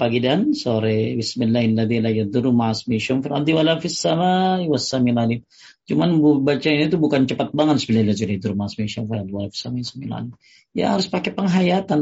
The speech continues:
atau "Bismillahirrahmanirrahim," ya. Penghayatan, ya. Ah, jadi ada, ada keyakinan, Masya Allah, ya. Kemudian bacaan ketika hubungan suami istri,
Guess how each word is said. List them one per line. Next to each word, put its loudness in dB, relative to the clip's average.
atau -4
"Bismillahirrahmanirrahim," 0
ya. 2
Penghayatan, 2
ya. 2
Ah, 0
jadi 2
ada, 2
ada 0
keyakinan, 2
Masya 2
Allah, 0
ya. 0
Kemudian 6
bacaan 4
ketika 4
hubungan 4
suami 2
istri, 2